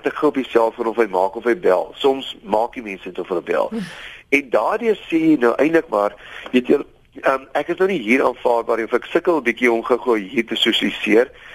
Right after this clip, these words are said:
Speaker 1: maar daar's gelukkige wêreld daar buite wat my soek. So iemand het my WhatsApp of 'n S M S, so jy het amper hierdie,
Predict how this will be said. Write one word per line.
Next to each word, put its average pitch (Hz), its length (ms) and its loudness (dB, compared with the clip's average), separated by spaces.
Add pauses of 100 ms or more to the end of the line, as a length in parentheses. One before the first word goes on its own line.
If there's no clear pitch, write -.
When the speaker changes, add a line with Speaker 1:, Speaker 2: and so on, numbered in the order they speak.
(240)
Speaker 1:
maar 135 200 0
daar's 127 280 -2
gelukkige 151 480 0
wêreld 110 340 2
daar 117 120 4
buite 104 320 2
wat 107 160 2
my 101 120 -2
soek. - 340 -2
So - 100 2
iemand 139 260 0
het 143 140 -6
my 127 120 0
WhatsApp 104 460 0
of 107 120 -6
'n 104 180 -2
S - 40 -8
M 110 160 -2
S, 107 200 0
so 120 100 2
jy 104 220 0
het 151 140 -6
amper 170 300 0
hierdie, 120 460 0